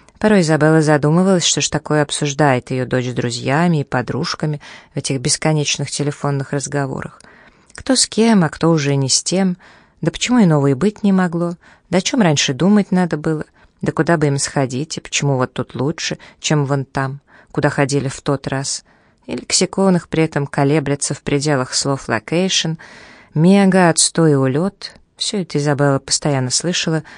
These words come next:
когда Зара еще жила с ней. Год назад та вместе с двумя сокурсницами переехала в съемную квартиру.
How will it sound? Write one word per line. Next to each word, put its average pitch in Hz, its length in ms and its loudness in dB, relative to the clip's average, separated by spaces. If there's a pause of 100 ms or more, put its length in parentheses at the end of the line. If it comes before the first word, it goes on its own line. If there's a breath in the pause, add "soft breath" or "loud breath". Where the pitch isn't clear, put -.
(140 loud breath)
когда 151 280 2
Зара 147 300 2
еще 139 240 -4
жила 131 300 -6
с - 160 -6
ней. 156 200 -14 (1000 loud breath)
Год 226 180 0
назад 247 500 2
та 202 220 2
вместе 170 380 0
с 147 60 -4
двумя 165 340 2
сокурсницами 165 920 0
переехала 151 500 -2
в 143 60 -4
съемную 135 480 0
квартиру. - 600 -6